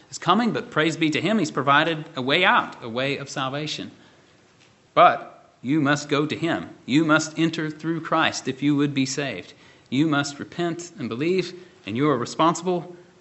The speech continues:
and accountable to do this. Don't wait. Someday the door is going to be shut, and at that time there is no entry available, but only a fearful expectation of the wrath of God.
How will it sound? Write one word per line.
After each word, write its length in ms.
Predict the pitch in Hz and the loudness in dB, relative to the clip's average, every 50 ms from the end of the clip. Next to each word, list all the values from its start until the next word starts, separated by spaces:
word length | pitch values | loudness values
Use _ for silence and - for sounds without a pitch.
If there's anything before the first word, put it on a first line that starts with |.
| _ - | _ -14
and 60 | - | -14
accountable 440 | 107 - - - 156 165 165 160 165 | -12 -10 -4 -4 -2 -2 -2 -6 -8
to 120 | 151 - 151 | -8 -8 -10
do 160 | 143 175 98 | -10 -10 -10
this. 420 | - - - - - - - - - _ _ _ _ _ _ _ _ _ _ _ _ _ _ _ _ - | -12 -14 -16 -16 -16 -16 -16 -18 -20 _ _ _ _ _ _ _ _ _ _ _ _ _ _ _ _ -8
Don't 180 | - 110 127 | -6 -4 -2
wait. 380 | 135 147 156 160 - - - - - _ _ _ _ _ _ _ _ _ - - - - - - _ _ | -2 -2 -2 -2 -4 -10 -16 -20 -20 _ _ _ _ _ _ _ _ _ -20 -20 -20 -20 -20 -20 _ _
Someday 340 | - - 143 143 143 135 127 | -8 -4 -2 0 0 0 -2
the 100 | 123 127 | -2 -2
door 340 | - 127 127 127 123 127 123 - - - | -2 -2 0 0 -2 -2 -4 -8 -18 -14
is 320 | - 123 120 113 117 - - | -8 -6 -6 -6 -6 -8 -8
going 300 | - 117 117 113 113 113 | -6 -4 -4 -4 -4 -6
to 80 | - | -6
be 80 | - 113 | -8 -6
shut, 480 | - - - 147 95 78 - - - - - - _ _ _ - _ _ _ _ _ _ _ - | -6 -6 -6 -6 -8 -10 -12 -14 -18 -20 -20 -20 _ _ _ -20 _ _ _ _ _ _ _ -10
and 420 | 120 117 117 113 117 113 113 - | -8 -4 -4 -2 -2 -4 -4 -4
at 140 | 123 117 - | -6 -4 -2
that 180 | 139 135 131 135 | -2 -2 -2 -2
time 240 | - 143 139 131 | -2 -2 -2 0
there 340 | 123 123 117 120 120 123 117 - - | 0 -2 -2 -2 -2 -4 -6 -10 -8
is 260 | 214 127 120 110 120 | -6 -6 -6 -4 -4
no 480 | 127 135 143 147 151 147 143 147 - - - - - - - - | -2 0 2 4 4 2 2 0 -6 -16 -20 -20 -20 -20 -12 -4
entry 440 | - 185 190 185 - 151 127 131 135 | -2 0 0 0 0 0 0 0 -2
available, 580 | 147 127 156 165 175 147 104 87 - - - - - - _ _ _ _ _ _ _ _ _ - | -4 -4 -2 -2 -2 -2 -4 -6 -10 -16 -18 -20 -20 -20 _ _ _ _ _ _ _ _ _ -6
but 160 | - 117 117 | -4 -2 0
only 320 | 127 131 131 131 127 123 | 0 0 0 -2 -2 -4
a 40 | 123 | -8
fearful 540 | - - 147 147 143 143 - 156 143 139 139 - - - - | -10 -4 -2 -2 -2 -2 -2 -4 -4 -4 -4 -10 -16 -20 -20
expectation 800 | - 120 - - 123 120 - - 120 107 - - 107 101 104 107 - - - _ _ _ _ - | -18 -16 -8 -8 -8 -8 -6 -8 -8 -6 -6 -8 -8 -10 -12 -12 -18 -20 -20 _ _ _ _ -16
of 100 | 92 92 | -14 -12
the 80 | - 98 | -10 -10
wrath 260 | 95 92 92 92 - | -10 -8 -10 -10 -14
of 80 | 107 - | -14 -8
God. 380 | - 110 107 98 92 - - | -4 -4 -4 -4 -4 -8 -12